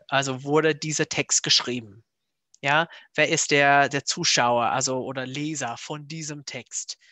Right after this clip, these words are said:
Für wen, für welche Person ist dieser Text? So, Entschuldigung, dass es ein bisschen klein ist. Hoffentlich könnt ihr das lesen. Äh, ist das an Menschen, die sich für Bücher interessieren?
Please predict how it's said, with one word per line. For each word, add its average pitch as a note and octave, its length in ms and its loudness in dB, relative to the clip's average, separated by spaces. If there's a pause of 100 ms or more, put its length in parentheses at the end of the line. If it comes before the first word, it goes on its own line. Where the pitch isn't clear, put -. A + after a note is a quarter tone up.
(140)
Für C#3 280 -12
wen, C3+ 380 -4 (320)
für C3+ 180 -10
welche C#3+ 220 -6
Person A#2+ 600 -12 (380)
ist - 200 -12
dieser A#2 220 -14
Text? - 540 -14 (360)
So, - 140 -16
Entschuldigung, F3 560 -8
dass - 180 -10
es C#3 80 -12
ein C#3+ 100 -14
bisschen - 280 -14
klein D3+ 320 -4
ist. E3+ 220 -10
Hoffentlich E3+ 420 -12
könnt - 220 -16
ihr D#3+ 80 -14
das - 300 -12
lesen. D#3+ 540 -8 (520)
Äh, D#3 360 4
ist E3 140 -6
das F3 100 -4
an D#3 260 0
Menschen, D3 540 0
die F#3 80 -6
sich D3 200 -6
für C3+ 240 0 (220)
Bücher B2+ 300 -2
interessieren? A3 760 -4